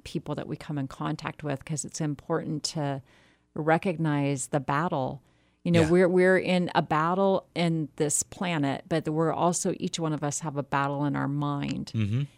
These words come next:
Speaker 1: and are struggling for, um, God to have the, God, God wants to be supreme in everybody's mind. And, and sometimes we give that supremacy over to
Speaker 2: Whatever.
Speaker 1: Whatever.
Speaker 2: Yeah.
Speaker 1: And so, you know,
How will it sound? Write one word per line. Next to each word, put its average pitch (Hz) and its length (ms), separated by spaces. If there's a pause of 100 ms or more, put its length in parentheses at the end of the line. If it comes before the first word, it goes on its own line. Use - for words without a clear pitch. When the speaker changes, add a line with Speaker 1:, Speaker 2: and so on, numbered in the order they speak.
(120)
Speaker 1:
and 156 140
are 151 100
struggling 160 640
for, 143 520
um, 139 260
God 143 380 (280)
to 170 120
have 143 300
the, 147 120 (200)
God, 180 460
God 180 300
wants 165 400
to - 120
be 147 440
supreme 143 640
in 135 120
everybody's 143 580
mind. 143 420
And, 143 220 (400)
and 143 260
sometimes 151 560
we 147 180
give 139 380
that 135 320
supremacy 143 680
over 147 340
to 135 480 (300)
Speaker 2:
Whatever. 98 640
Speaker 1:
Whatever. 160 600
Speaker 2:
Yeah. 98 180
Speaker 1:
And 160 320
so, 156 540
you 170 140
know, 151 220